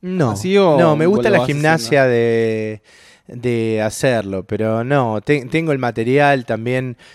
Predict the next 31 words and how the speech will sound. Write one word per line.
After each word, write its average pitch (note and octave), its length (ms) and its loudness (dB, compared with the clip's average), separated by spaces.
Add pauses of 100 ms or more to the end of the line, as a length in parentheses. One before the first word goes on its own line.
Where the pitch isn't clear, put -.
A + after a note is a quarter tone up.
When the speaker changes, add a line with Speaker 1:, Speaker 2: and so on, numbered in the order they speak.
(120)
Speaker 1:
si B2+ 180 -6
me A#2+ 120 -4
falta B2 240 -4
un A#2+ 60 -10
cacho B2+ 260 -6
puedo B2+ 260 -2
tomar A#2 320 -6
de A#2+ 80 -2
otro A2 180 -6
show B2+ 220 -2
y A#2+ 60 -2
tratar A2 420 -6
de, A2 300 -2
de A2+ 180 -6
amoldarlo A#2+ 960 -2
a A2+ 140 -2
eso B2 520 0 (400)
para A2 260 -2
mí, C3 180 -2
para G#2+ 200 -4
ayudarme A#2+ 500 -4
en, A2 180 -8
en A2 180 -8
la G#2+ 100 -6
gimnasia, A#2 520 -8
que A#2+ 80 -6
es A2+ 100 -6
hacer A#2 280 -10
una A2 180 -10
nueva A2 380 -6
hora. D3 380 0